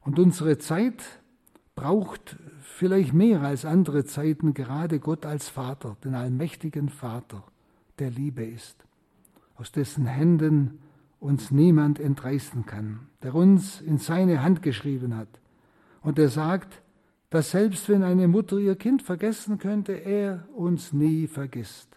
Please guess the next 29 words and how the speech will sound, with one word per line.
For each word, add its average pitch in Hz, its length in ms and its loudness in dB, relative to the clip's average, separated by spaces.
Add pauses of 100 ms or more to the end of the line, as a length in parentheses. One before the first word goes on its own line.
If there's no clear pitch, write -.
(420)
Das 170 220 -6
ist 143 320 -8
die 135 60 -10
Botschaft 117 560 -10
für 113 140 -14
unsere 120 400 -10
Zeit. - 400 -20 (1300)
Und 123 120 -16
die 131 60 -8
Menschen 156 460 -2
haben 139 320 -6
oft 151 360 -10
ein 123 180 -6
falsches 147 680 -10
oder 135 260 -6
nur 147 280 2
verschwommenes 143 840 -6
Gottesbild, 143 680 -12 (460)
das 143 240 -8
ihnen 156 420 4
in 151 200 0
ihren 135 300 2
Nöten 147 400 0
keinen 151 460 0
Halt 143 240 -4
und 139 120 -4
keine 131 360 -6
Hoffnung 113 420 -12
gibt. - 300 -20